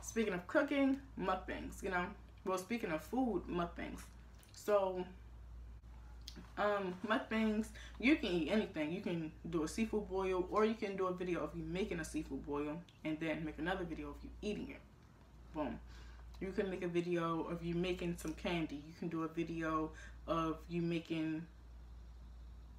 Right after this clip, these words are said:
the fried oils. That get a lot of views. Making fried oils, especially making fried oils for the first time. So y'all can do McDonald's, Burger King, Taco Bell, Cheesecake Factory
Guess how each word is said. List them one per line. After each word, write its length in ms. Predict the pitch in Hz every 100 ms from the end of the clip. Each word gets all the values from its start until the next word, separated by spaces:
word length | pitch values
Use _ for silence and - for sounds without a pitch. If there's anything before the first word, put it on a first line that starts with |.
| - - - - -
the 80 | 175
fried 340 | - 190 - 156
oils. 400 | 165 147 147 -
That 200 | 185 196
get 100 | 180
a 40 | 156
lot 160 | 156 190
of 80 |
views. 400 | - 147 151 - -
Making 300 | 180 185 180
fried 280 | 180 180 175
oils, 360 | 175 170 170 170
especially 460 | - 180 185 165
making 340 | 165 165 160 170
fried 220 | 170 156
oils 260 | 160 156 -
for 140 | 175
the 80 | 160
first 260 | 165 170
time. 340 | - 175 160 - -
So 360 | 185 185 175
y'all 160 | 185 220
can 120 | 196
do 100 | 165 151
McDonald's, 560 | 151 180 180 175 170
Burger 300 | 175 175 175
King, 380 | 170 185 180 170
Taco 300 | - 185 180
Bell, 440 | 175 180 175 170 170 - - - - - - - - - - - - - - - - - - - - - -
Cheesecake 580 | - 233 214 214 185
Factory 680 | - 190 180 175 180 180 175